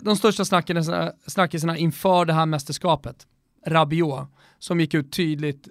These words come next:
och var förbannad på Deschamps. Eh, Deschamps sa till honom, "Det är nog bäst att du lugnar ner dig, rätta in dig i ledet" och så vidare. Eh, men, men det var ganska, ganska hårda ord från Rabiot, han blev otroligt, eh, besviken.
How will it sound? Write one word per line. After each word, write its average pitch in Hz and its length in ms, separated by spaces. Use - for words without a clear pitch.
och 139 300
var 143 260
förbannad 143 640
på 123 320
Deschamps. 123 560
Eh, 131 120
Deschamps 131 440
sa 135 60
till 165 200
honom, 147 200
"Det 135 100
är 131 60
nog 127 200
bäst 139 220
att 127 80
du 135 60
lugnar 127 280
ner 151 220
dig, 143 200
rätta 135 380
in 147 240
dig 135 180
i 131 60
ledet" 147 560
och 147 100
så 156 100
vidare. 143 300
Eh, 127 840
men, 156 320
men 156 240
det 156 60
var 151 60
ganska, 160 480
ganska 160 300
hårda 180 300
ord 160 140
från 139 160
Rabiot, 131 320
han 135 100
blev 139 160
otroligt, 160 640
eh, 143 120
besviken. 139 600